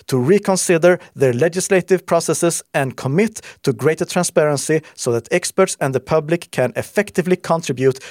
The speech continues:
to the development of the new regulations." Slutcitat. Alltså, de är frustrerade över att de här diskussionerna förs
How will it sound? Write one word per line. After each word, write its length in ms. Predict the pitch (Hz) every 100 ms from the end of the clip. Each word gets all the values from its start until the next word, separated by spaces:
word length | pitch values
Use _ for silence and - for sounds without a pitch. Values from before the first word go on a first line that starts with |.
| -
to 220 | 156 143
the 100 | 123
development 580 | 123 143 151 - 139 -
of 180 | 143 127
the 100 | 127
new 300 | 120 117 107
regulations." 680 | 113 113 127 131 - 104 - - -
Slutcitat. 680 | 139 127 123 120 107 - - -
Alltså, 300 | - 123 -
de 160 | 127 135
är 60 | 135
frustrerade 760 | 151 139 196 180 180 165 160
över 540 | 160 160 151 120 120 - -
att 300 | 131 127 -
de 200 | 147 131
här 320 | 117 165 143
diskussionerna 680 | 139 147 - 139 151 135 117
förs 460 | 113 - 165 165 -